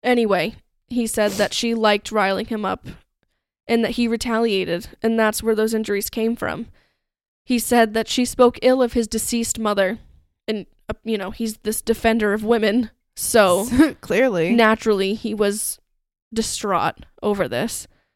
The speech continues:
Speaker 1: And he said that she dared him to cause these injuries to her.
Speaker 2: Oh, sure.
Speaker 1: That she was like,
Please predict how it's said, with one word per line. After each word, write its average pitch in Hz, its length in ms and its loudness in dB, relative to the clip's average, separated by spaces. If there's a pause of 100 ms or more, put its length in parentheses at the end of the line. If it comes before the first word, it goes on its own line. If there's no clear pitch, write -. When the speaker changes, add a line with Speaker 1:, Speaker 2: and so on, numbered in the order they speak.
(540)
Speaker 1:
And 226 320 4
he 247 160 -2
said 247 220 0
that - 120 0
she 240 160 -2
dared 220 400 0
him 175 420 -6 (120)
to 262 100 2
cause 214 300 0
these 214 200 -2
injuries 190 440 -4
to - 80 -10
her. 185 300 -6 (180)
Speaker 2:
Oh, 196 180 -2
sure. - 440 -10
Speaker 1:
That 233 140 4
she 240 200 -2
was 220 100 0
like, 214 300 2